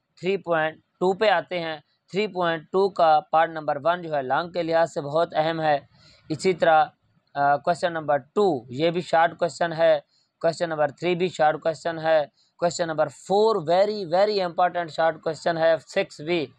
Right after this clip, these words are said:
फ़ाइव भी, फ़ोर, फ़ाइव, सिक्स शॉर्ट क्वेश्चन के हवाले से बहुत ही अहम है। इसी तरह हमारे पास आ जाते हैं थ्री पॉइंट थ्री एक्सरसाइज, ये भी शॉर्ट क्वेश्चन के हवाले से बहुत अहम है। थ्री पॉइंट फ़ोर एक्सरसाइज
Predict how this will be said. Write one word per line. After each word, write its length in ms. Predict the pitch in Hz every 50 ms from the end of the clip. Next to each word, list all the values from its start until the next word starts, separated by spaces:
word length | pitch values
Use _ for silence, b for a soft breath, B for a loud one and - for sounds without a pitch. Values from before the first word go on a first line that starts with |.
| _ _
फ़ाइव 240 | - 165 170 160 135
भी, 240 | 123 120 131 113 - B B B B B B B B _ -
फ़ोर, 320 | - 185 202 214 233 233 208
फ़ाइव, 380 | - _ 165 165 170 175 165
सिक्स 420 | 143 - - 196 208 185 - - b b b b b b
शॉर्ट 340 | - - 208 196 208 214 208
क्वेश्चन 360 | - - 175 - - 156 143
के 100 | 143 147
हवाले 280 | 139 139 139 139 139
से 140 | 135 - 156
बहुत 360 | 143 139 139 147 170 175 165
ही 280 | 165 165 196 220 254 381 b b b b b b -
अहम 260 | 170 165 156 123 104
है। 220 | 98 98 90 - _ _ _ _ _ _ _ _ _ _ _ _ _ _ _ b b b b b _ -
इसी 280 | 160 - - 226 247
तरह 420 | 208 - 226 214 208 196 190 180 - _ _ _ _ _ -
हमारे 260 | 151 170 185 190 190
पास 240 | 190 190 185 165 180
आ 60 | 165
जाते 220 | 165 160 151 165
हैं 80 | 151 127
थ्री 220 | _ - 170 180
पॉइंट 340 | 180 - - 160 147 135 120
थ्री 220 | - - 165 196
एक्सरसाइज, 680 | 214 196 - - 190 185 170 - - 170 165 160 160 135 - b b b b b b b b _ _ 233
ये 380 | 196 160 170 214 240 254 254
भी 200 | 214 202 233 196
शॉर्ट 400 | - - - 226 226 240 240 -
क्वेश्चन 360 | - - 185 165 - 170 156
के 120 | 139 139 147
हवाले 280 | 139 139 139 139 139
से 120 | 127 - 139
बहुत 320 | 123 131 135 131 127 -
अहम 260 | 123 113 110 107 104
है। 80 | 101 107
थ्री 240 | - - 156 175 165
पॉइंट 380 | 143 147 151 165 190 214 220 _ _ _ _ _ _ _ _ -
फ़ोर 160 | 175 175 165
एक्सरसाइज 640 | 147 139 - - - 123 113 - - 123 110 107 104